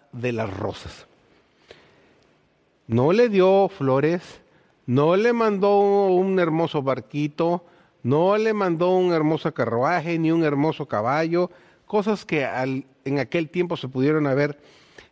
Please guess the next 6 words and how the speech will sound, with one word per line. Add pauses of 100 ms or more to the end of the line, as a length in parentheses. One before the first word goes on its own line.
(120)
ah, (840)
regalado, (260)
sino
que
le
regaló